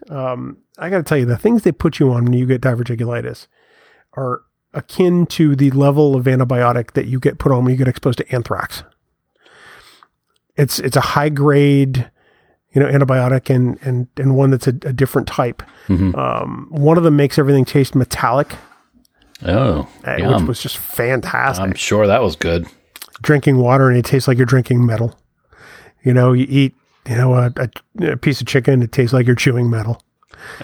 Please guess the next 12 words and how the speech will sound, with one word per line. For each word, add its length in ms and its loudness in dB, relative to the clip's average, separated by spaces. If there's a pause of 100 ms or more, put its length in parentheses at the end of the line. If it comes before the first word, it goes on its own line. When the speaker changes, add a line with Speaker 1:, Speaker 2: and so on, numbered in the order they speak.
(220)
Speaker 1:
Um, 600 -2 (600)
it, 120 0
Speaker 2:
I'm 120 -4
sorry, 260 2
Speaker 1:
it 40 2
Speaker 2:
I'm 60 4
Speaker 1:
was 60 4
Speaker 2:
laughing, 340 0
but 120 -14
that's 180 -8
funny. 340 -10
Speaker 1:
Yeah. 380 2